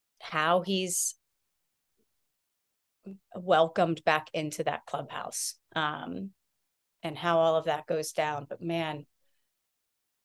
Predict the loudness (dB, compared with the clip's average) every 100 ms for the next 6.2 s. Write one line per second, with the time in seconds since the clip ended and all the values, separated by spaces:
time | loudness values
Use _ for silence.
0 | _ _ _ 0 4 4 4 0 -4 -2
1 | 0 2 0 -2 0 4 4 4 2 4
2 | 8 6 6 2 2 0 -4 -6 2 2
3 | 4 2 2 -2 -2 0 2 2 -2 -6
4 | -4 0 0 0 -4 -8 -12 _ _ _
5 | 4 4 0 -2 4 8 10 8 6 6
6 | 4